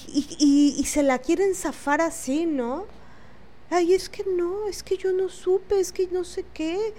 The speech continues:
O sea, siempre como blancas palomitas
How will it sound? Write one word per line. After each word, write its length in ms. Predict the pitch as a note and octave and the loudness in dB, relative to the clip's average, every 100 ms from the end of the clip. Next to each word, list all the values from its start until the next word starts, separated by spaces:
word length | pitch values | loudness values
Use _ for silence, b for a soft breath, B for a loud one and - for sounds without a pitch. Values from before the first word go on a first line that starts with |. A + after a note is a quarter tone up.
| B B B | B B B
O 20 | B3+ | 0
sea, 140 | D4+ | 0
siempre 400 | - E4+ E4+ G4 | 6 6 6 2
como 260 | G4+ D#4 B3 | 2 4 4
blancas 500 | C4+ D4 D#4+ F4 E4+ | 6 4 2 -2 -6
palomitas 1080 | - B3 A3 G#3+ A#3 D4 F4 A3 - - | -4 -2 -2 -2 -4 -2 -2 -2 -6 -14